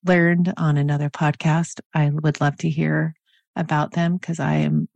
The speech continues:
always looking and finding these beautiful souls to introduce you to.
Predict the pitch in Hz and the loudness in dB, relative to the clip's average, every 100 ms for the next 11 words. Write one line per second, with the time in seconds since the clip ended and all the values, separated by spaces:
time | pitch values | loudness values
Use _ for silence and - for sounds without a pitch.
0 | - 165 165 160 160 160 160 180 175 185 | -2 0 2 2 0 -2 0 2 2 0
1 | - 147 147 156 160 156 151 160 156 - | -2 -2 -2 -2 0 2 2 0 -2 -4
2 | 160 156 156 165 165 - 156 156 156 - | -2 -2 -2 -4 -4 -2 -2 0 -2 -6
3 | - 160 156 156 _ - 160 170 147 143 | -4 -2 0 -2 _ 0 2 2 2 0
4 | - 147 - - | -2 -4 -4 -4